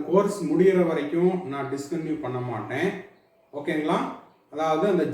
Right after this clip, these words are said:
ஜாயினிங் டேட் முடிஞ்சிருச்சு அப்படின்னா அந்த ஜாயினிங் டேட்டுக்கு பிறகு நான் வந்து டிஸ்கண்டினியூ பண்ண மாட்டேன். ஓகேங்களா? அப்படி நான் டிஸ்கண்டினியூ பண்ணிட்டு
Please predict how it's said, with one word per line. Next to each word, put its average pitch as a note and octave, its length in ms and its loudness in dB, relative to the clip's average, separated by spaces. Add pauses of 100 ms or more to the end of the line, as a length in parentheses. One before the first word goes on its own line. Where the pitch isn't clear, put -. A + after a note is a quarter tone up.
ஜாயினிங் F#3+ 460 6
டேட் E3+ 320 4
முடிஞ்சிருச்சு D3+ 580 0 (960)
அப்படின்னா C3 420 -2 (240)
அந்த C3+ 120 -4 (120)
ஜாயினிங் F#3 440 4
டேட்டுக்கு E3 320 -2 (120)
பிறகு F3 320 0 (160)
நான் D3+ 180 -2
வந்து D3 260 -2
டிஸ்கண்டினியூ D3+ 540 -2
பண்ண B2+ 240 -4
மாட்டேன். A#2 400 -4 (680)
ஓகேங்களா? D#3+ 380 0 (560)
அப்படி E3 200 2 (120)
நான் D#3 220 0
டிஸ்கண்டினியூ F#3+ 460 2 (100)
பண்ணிட்டு D#3+ 380 0